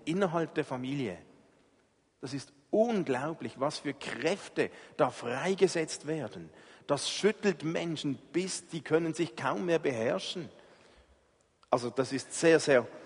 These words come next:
tiefgehend. Und dann noch in der Familie, in einer Schamkultur, und das höchste Gut war ja Familie, sowieso. Familie war das Wichtigste. Und wer die Familie betrügt, wer die Familie belügt,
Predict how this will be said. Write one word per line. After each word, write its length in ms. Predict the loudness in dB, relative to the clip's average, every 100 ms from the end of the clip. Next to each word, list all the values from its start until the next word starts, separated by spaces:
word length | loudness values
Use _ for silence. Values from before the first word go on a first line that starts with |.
| -20 -20 -20 -14
tiefgehend. 840 | -4 -4 -4 -4 0 0 -2 -6
Und 180 | -2 4
dann 160 | 6 6
noch 200 | 2 4
in 140 | 6
der 100 | 6
Familie, 680 | 4 2 2 4 4 4 -2 -12 -20 -14 2
in 140 | 4
einer 200 | 6 4
Schamkultur, 1000 | 6 8 8 6 0 -2 2 2 2 0
und 160 | 2 2
das 180 | 2
höchste 420 | 8 8 8 2 0
Gut 380 | 0 -4 -4 -2
war 160 | 0
ja 180 | 2 0
Familie, 600 | 0 -2 0 0 0 -2 -10 -20
sowieso. 640 | 0 4 4 4 -2 -4 -4 -14 -20 -20 -20 _ _ _ _ _ _ _
Familie 400 | 2 4 8 8
war 100 | 8
das 220 | 6 2
Wichtigste. 640 | 2 2 -4 -8 -4 -4 -4 -10 -20 -14 -4
Und 160 | 2
wer 180 | 8 8
die 140 | 8 2
Familie 640 | 4 4 4 4 6 6
betrügt, 800 | 4 0 0 -2 -4 -8 -18 -20 -20 -20 -20 2
wer 120 | 4
die 140 | 4 6
Familie 640 | 6 6 6 6 8 6
belügt, 880 | 8 6 6 4 4 0 -6 -16 -16